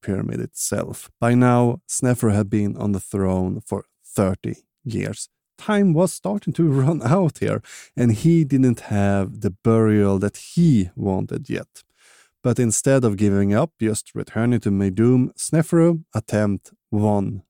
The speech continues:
last pyramid. In this new attempt, the angle is gentler. It's only forty-three degrees. They seem to have learned a lot from constructing the bent pyramid.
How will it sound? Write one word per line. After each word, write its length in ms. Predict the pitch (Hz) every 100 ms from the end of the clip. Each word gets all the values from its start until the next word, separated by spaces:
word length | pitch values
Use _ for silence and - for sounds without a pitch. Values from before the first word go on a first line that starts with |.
| _ _
last 640 | 101 95 95 - - - _ _ _
pyramid. 420 | 104 104 110 131 - _ _ _ _ _ _
In 120 | 143
this 200 | 139 135
new 260 | 160 165 151
attempt, 500 | 127 104 98 113 - _
the 120 | 98 - -
angle 580 | 104 104 107 113 131 -
is 300 | 104 98 -
gentler. 580 | 101 95 92 - 104 131
It's 160 | 127
only 360 | 156 151 165 143
forty-three 720 | - 110 107 101 - 101 95
degrees. 640 | 90 92 101 104 139 - - _ _ _ _ _
They 160 | 120 113
seem 480 | - 139 135 143 135
to 140 | 120
have 200 | 98 104
learned 440 | 98 98 98 98 -
a 60 | 110
lot 440 | 101 101 139 156
from 240 | - 120 107
constructing 840 | 107 - - 101 - 107 101 95
the 140 | 95 87 _ -
bent 440 | 104 95 92 - _ _
pyramid. 480 | 208 170 101 -